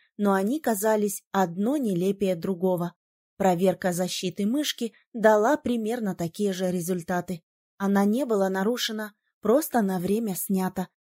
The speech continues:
пока разгружались повозки с продуктами для школы. И Раз с Глебом пришли к выводу, что, скорее всего, злодейка прошла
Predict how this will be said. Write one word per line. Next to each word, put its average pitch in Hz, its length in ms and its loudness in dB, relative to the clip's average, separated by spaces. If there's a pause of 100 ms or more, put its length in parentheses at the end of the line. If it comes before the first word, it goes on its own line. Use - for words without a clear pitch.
пока 196 320 2
разгружались 190 760 0
повозки 214 500 0
с - 80 -6
продуктами 214 640 0
для 190 220 -6
школы. 190 460 -2 (380)
И 220 60 6
Раз 208 240 4
с - 160 -4
Глебом 226 460 2 (200)
пришли 220 380 0
к 214 80 -16
выводу, 233 420 2
что, 226 300 -2
скорее 254 420 0
всего, 254 400 -2
злодейка 226 540 -2
прошла 220 500 -2